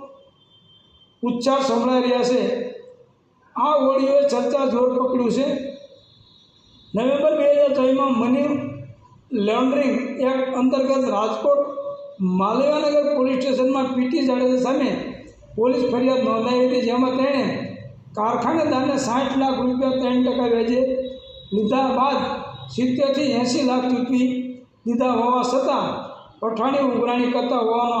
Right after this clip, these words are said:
આક્ષેપ કરવામાં આવ્યો હતો. એટલું જ નહીં, જામીન પેટે આપેલા મકાનના દસ્તાવેજની ફાઇલ અને ચેક પરત ન આપતા અંતે વેપારીએ પોલીસ ફરિયાદ નોંધાવતા પોલીસે આઈ પી સી કલમ ત્રણસો ચોરાસી,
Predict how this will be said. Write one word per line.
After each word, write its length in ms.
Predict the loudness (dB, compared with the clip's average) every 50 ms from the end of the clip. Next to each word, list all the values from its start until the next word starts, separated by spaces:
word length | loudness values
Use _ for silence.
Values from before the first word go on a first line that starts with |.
| -2
આક્ષેપ 340 | -2 -4 -4 -2 0 0 0 0 0
કરવામાં 400 | 0 0 0 0 0 0 -2 0
આવ્યો 200 | 0 0 0 0
હતો. 120 | 0 -2 -4 -4 -8 -12 -16 -18 -20 -20 -20 _ _ -4 -2 0
એટલું 340 | 2 2 2 2 0 0 0 0
જ 60 | 0
નહીં, 300 | 2 2 2 2 0 -2 -2 -6 -10 -12 -18 -20 -20 -20 _ -8 -4
જામીન 360 | -2 -2 0 2 2 2 2 2 2
પેટે 220 | 2 2 2 2 2
આપેલા 420 | 2 2 0 0 2 2 2 0 0 0
મકાનના 460 | -2 -2 -2 0 2 2 2 2 2 0
દસ્તાવેજની 720 | 0 0 0 0 0 2 2 2 2 2 2 0 0 0 0
ફાઇલ 300 | -2 0 0 2 2 2 2
અને 180 | 2 2 2 0 -2 -2 -4 -6 -10 -14 -16 -20 -20 -14 -4
ચેક 240 | -2 0 2 2 0 0 0
પરત 260 | 0 0 0 2 0 0 0
ન 20 | 0 0
આપતા 380 | 2 0 0 0 -2 -2 -2 0 0
અંતે 220 | 0 0 0 0 0 0 0
વેપારીએ 500 | 0 -2 -2 -2 0 0 2 2 2 2 0 -2 -4 -6 -8 -10 -12 -16 -18 -16 -6
પોલીસ 300 | -2 -2 0 0 0 -2 -2 0
ફરિયાદ 320 | 0 2 2 2 2 2 0 2
નોંધાવતા 460 | 0 2 2 2 2 0 0 0 -2 -2 0
પોલીસે 400 | 0 0 0 2 2 2 2 2 2 2 0 -2 -4 -4 -8 -14 -16 -20 -20 -16 -8
આઈ 180 | -4 -2 0 0 0
પી 120 | 0 -2 -2
સી 200 | -2 -2 -2 -2
કલમ 260 | 0 0 2 2 0 0 -2 -4 -4 -4
ત્રણસો 280 | -4 -4 -2 0 -2 0 0 0
ચોરાસી, 460 | 0 0 0 0 0 0 0 0 -2